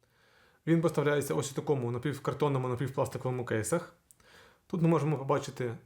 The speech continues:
його інформацію. Це P C I чотири нуль Н В три. Це терабайтна версія, ось його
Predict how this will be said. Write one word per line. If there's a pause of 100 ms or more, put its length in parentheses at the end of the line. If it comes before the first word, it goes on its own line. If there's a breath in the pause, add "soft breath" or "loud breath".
(120)
його
інформацію. (160)
Це
P
C
I
чотири
нуль (360)
Н
В
три. (920 soft breath)
Це
терабайтна
версія, (100)
ось
його